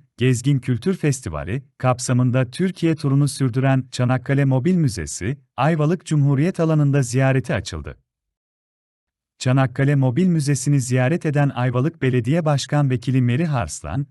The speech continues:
"İlk kurşunun atıldığı Ayvalık'ta sizleri konuk etmekten mutluluk duyuyoruz." dedi.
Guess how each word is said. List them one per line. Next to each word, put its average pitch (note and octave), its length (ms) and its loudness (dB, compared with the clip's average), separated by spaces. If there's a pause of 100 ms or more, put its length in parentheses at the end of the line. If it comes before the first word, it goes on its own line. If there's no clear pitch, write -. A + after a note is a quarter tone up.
(140)
"İlk F3+ 260 -2
kurşunun D3+ 420 0
atıldığı C#3 460 0
Ayvalık'ta B2 600 -2
sizleri B2+ 420 -2
konuk E3 300 -2
etmekten D#3 500 0
mutluluk D3+ 460 -2
duyuyoruz." G2 520 -4
dedi. D2 280 -8